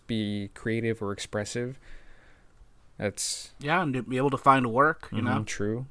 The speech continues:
Speaker 1: yeah.
Speaker 2: Um, Gabriel was a good
Speaker 1: Oh my
Speaker 2: episode,
Speaker 1: God,
Speaker 2: but,
Speaker 1: yes.
Speaker 2: you know, that was, that was a fun one.
Speaker 1: Yes, for
Speaker 2: Uh,
Speaker 1: sure. Yeah,
Speaker 2: you
Speaker 1: no
Speaker 2: know, just having a comedian on there was, was, was awesome,
Speaker 1: Uh-huh.
Speaker 2: you know?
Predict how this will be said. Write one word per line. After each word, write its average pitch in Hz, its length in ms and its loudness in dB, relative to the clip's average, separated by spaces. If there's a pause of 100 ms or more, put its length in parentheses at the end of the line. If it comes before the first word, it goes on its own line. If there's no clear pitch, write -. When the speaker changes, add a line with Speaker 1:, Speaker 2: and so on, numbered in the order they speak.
Speaker 1:
yeah. 101 300 -4 (1040)
Speaker 2:
Um, 113 640 -2 (480)
Gabriel 135 500 6
was 117 160 0
a 113 60 -6
good 120 220 4
Speaker 1:
Oh 135 60 10
my 131 140 6
Speaker 2:
episode, 107 200 4
Speaker 1:
God, 98 160 6
Speaker 2:
but, 107 80 0
Speaker 1:
yes. 98 600 -2 (240)
Speaker 2:
you 113 160 -2
know, 104 200 -2
that 113 240 4
was, 120 380 -2
that 113 100 2
was 127 200 4
a 113 60 -6
fun 113 240 0
one. 113 180 6
Speaker 1:
Yes, 101 400 2
for 127 140 6
Speaker 2:
Uh, - 20 6
Speaker 1:
sure. 110 460 0 (2000)
Yeah, 107 240 4
Speaker 2:
you 147 100 4
Speaker 1:
no 143 80 6
Speaker 2:
know, 123 40 2
just 127 200 0
having 143 200 10
a 139 60 6
comedian 123 480 2
on 110 200 -2
there 107 160 0
was, 104 180 -4
was, 110 360 -8
was 113 200 -4
awesome, 107 440 0
Speaker 1:
Uh-huh. 117 160 2
Speaker 2:
you 104 60 2
know? 107 220 0